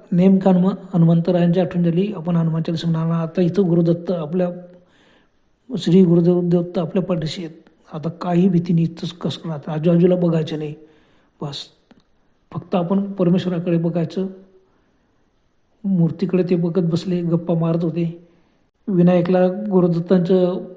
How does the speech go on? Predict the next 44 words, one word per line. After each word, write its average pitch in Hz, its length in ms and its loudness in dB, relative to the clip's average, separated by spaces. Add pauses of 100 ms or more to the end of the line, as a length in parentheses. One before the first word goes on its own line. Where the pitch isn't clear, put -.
(140)
मंत्र 175 340 4
वगैरे 175 300 4
येत 180 160 4
होते, 156 180 -4
ते 170 60 0
म्हणत 170 160 2
होते, 165 420 0
ते 170 100 2 (460)
राहुलला 196 260 6
काही 254 160 4
येतच 240 200 2
नव्हतं, 220 300 0
तो 185 160 -4
फक्त 180 120 -6
"श्री 202 220 2
गुरुदेव 185 440 4
दत्त, 175 160 -6
श्री 190 240 -2
गुरुदेव 170 320 2
दत्त, 170 260 -2
जय 185 100 6
श्रीराम, 170 460 0
जय 170 120 0
श्रीराम, 165 320 -4
जय 170 60 2
हनुमान" 160 320 -2
एवढंच 160 240 -4
म्हणत 156 240 -4
बसले. 147 180 -8
बस 151 260 -10
रात्रभर 160 400 -8
कशी 160 260 -12
तरी 170 200 -12 (140)
थरथर 151 240 -8
कापत - 360 -14
त्यांनी 185 180 -10
काढली. 160 320 -16 (1080)
रात्रभर 156 320 -10
इतकी 165 380 -4
भीती 170 240 -4
वाटत 160 260 -6
होती, 190 200 -8
कोणीच 185 500 -8
नाही, 185 240 -12